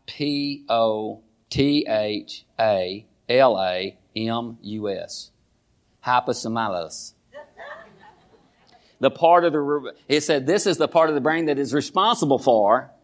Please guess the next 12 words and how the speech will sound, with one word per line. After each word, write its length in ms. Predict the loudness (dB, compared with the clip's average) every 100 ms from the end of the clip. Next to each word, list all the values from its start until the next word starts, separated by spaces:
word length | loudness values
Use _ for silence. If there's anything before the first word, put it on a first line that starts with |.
| _ _ _ _ _ _ 4
the 480 | 6 8 4 -2 -20 _ _ _ _ _ _ _ _ _ _
pituitary 1000 | -2 2 4 6 4 0 0 -2 -6 -10 _ _ _ _ _ _ _ _ _ _ -2
gland 600 | 0 0 -4 -10 -12 -18 _ _ _
and 180 | -4 -2
all, 720 | 2 4 4 4 -2 -6 _ _ _ _ _ _ _ _ _ -6
and 180 | -4 4
all 400 | 6 6 4 0
target 680 | 0 4 4 4 -4 -8 _ _ _ _ _ _ _ _ _ _ _ _ _ -6
endocrine, 920 | -4 4 6 4 2 -8 -12 -12 -16 _
endocrine, 760 | -10 0 2 2 -4 -10 -10 -16 _ _ _ _ _ _ _ _
endocrine 680 | -2 2 4 4 2 0 -2
glands, 720 | 2 0 0 -6 -10 -12 -16